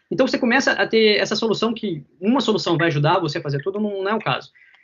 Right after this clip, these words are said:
A, a teoria, essas novas teorias, novas abordagens, elas querem trazer o seguinte, "Olha, eu vou trazer ferramenta conceitual, em vez de ser práticas. Eu não vou te dizer o que que você tem que fazer, mas eu vou te dizer qual princípio que você pode utilizar pra te ajudar na, na, na, na empresa."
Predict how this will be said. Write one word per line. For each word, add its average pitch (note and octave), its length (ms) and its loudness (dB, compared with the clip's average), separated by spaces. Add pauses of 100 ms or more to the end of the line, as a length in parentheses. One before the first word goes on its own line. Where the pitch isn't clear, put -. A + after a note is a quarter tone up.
(240)
A, E3+ 360 2
a E3+ 40 2
teoria, A3+ 460 0
essas - 260 -6
novas G#3+ 300 -4
teorias, F3 320 0
novas E3 240 -2
abordagens, D3 460 0
elas D#3+ 120 -6
querem F3+ 200 -4
trazer E3+ 180 -2
o F3+ 40 -4
seguinte, D3 300 -4
"Olha, C3+ 160 0
eu C3+ 80 0
vou E3+ 120 0
trazer F#3 320 2
ferramenta G3+ 480 -2
conceitual, D#3 520 -2
em C#3 80 0
vez E3 180 4
de - 60 -6
ser - 240 -4
práticas. - 720 -2 (460)
Eu D#3 100 -6
não E3 80 2
vou G#3 140 2
te A3 100 -8
dizer F#3+ 180 0
o F3 60 2
que G3+ 80 -4
que G3+ 80 -6
você F3+ 80 -4
tem E3+ 120 -2
que D#3 40 -8
fazer, C3+ 380 -2
mas C#3 100 -2
eu D3 100 0
vou D#3+ 80 0
te E3 120 -6
dizer D#3 260 2
qual G3+ 180 0
princípio G3+ 340 -2
que - 40 -16
você F#3+ 80 -4
pode D3+ 300 0
utilizar D3 640 -2 (200)
pra D3+ 140 0
te D3+ 80 -2
ajudar E3 260 -2
na, F3 220 -4
na, E3 260 -4
na, E3 160 -6
na E3+ 80 -4
empresa." C3+ 400 -2